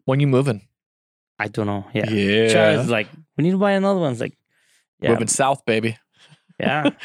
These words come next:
Speaker 1: <laughs>
Speaker 2: It'll happen. We know. But, um, that, that is a reflect, a reflection of that the house is not functioning right, you know.
Speaker 1: It really
Speaker 2: Something
Speaker 1: is a sacrif-, uh, it's not a good, there's no vision.
Speaker 2: Yeah.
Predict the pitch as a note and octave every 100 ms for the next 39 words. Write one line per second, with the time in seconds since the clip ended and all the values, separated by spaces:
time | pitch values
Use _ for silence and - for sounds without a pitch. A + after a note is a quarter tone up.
0 | A#3 - _ - A#2 C3 D3 A#2+ B2 -
1 | _ - C3+ C3 B2 A#2 _ _ _ _
2 | _ _ C3 C3 B2+ B2+ A#2+ - _ _
3 | _ _ _ C#3 D3+ C#3 - C#3+ C#3+ C3
4 | A2+ A2+ - - B2+ A#2 - _ _ _
5 | - A#2 A#2+ - B2 B2+ D3 C3 A2+ G#2+
6 | - _ _ _ _ _ _ _ _ _
7 | - G#2+ C3+ D3+ B2 G#2 A2+ G#2+ - _
8 | _ _ _ - A2+ - A2 G#2+ B2+ B2
9 | G#2+ C#2+ - G#2 G2 - C#3 - E3 F#3+
10 | B2 F#2 C#3+ C3+ B2 - - A#2+ A2+ A2
11 | - - B2+ B2 A#2+ A#2 G#2+ G2+ _ _
12 | _ B2+ A2 B2 B2 E3 G2 _ _ _
13 | _ _ B2 A#2